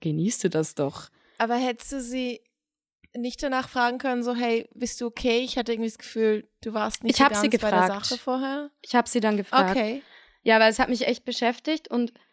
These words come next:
Speaker 1: oh, die Person
Speaker 2: Ja.
Speaker 1: hat mich dann
Speaker 2: Gut.
Speaker 1: auch danach noch so komisch zugequatscht und meinte so, „Ja, ich, ich will dir irgendwie ein virtuelles Gift,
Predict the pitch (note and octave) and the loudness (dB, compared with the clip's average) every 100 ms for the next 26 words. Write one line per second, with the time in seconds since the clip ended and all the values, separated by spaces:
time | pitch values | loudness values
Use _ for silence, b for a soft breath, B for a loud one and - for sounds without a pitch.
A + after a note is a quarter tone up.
0 | b _ _ - G3+ - G3+ B3+ A3 D4 | b _ _ -4 -4 -2 2 4 6 6
1 | C#4+ - B3+ - C4+ B3+ A#3+ - B3 B3+ | 4 2 -4 4 4 6 2 2 2 2
2 | B3+ B3+ - B3 - B3+ B3 - - C#4 | 2 0 0 -4 0 0 0 -2 -8 -6
3 | C#4+ A3 A3+ - A#3 A3+ A#3 G#3+ A3+ A3 | -6 -4 -2 0 2 4 4 2 0 2
4 | A#3 A#3+ A#3 - - - G#3 A#3 A#3+ A#3 | 2 4 2 -2 -10 -4 0 2 4 4
5 | A#3 G#3+ G3+ G#3 F#3 A#3 - A3+ G3+ A3 | 2 2 4 2 6 4 4 0 2 2
6 | G#3 - - C4+ - - | 0 -4 0 -2 -2 -16